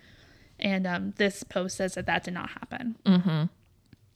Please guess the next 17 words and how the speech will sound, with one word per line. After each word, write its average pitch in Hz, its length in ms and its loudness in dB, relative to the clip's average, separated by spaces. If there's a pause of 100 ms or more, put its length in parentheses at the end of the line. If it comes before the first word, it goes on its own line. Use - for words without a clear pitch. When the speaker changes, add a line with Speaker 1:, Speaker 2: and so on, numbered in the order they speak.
(1200)
Speaker 1:
Um, 208 200 4
and 208 120 6
then 208 120 6
there's 202 220 6
a 196 60 0
still 233 320 6
shot 220 520 4
of 208 140 2
the 202 80 2
actress 202 560 2
at 196 80 -2
the 196 80 -2
beginning 202 380 2
of 190 80 2
the 196 100 -2
opening 196 380 0
scene. 247 640 6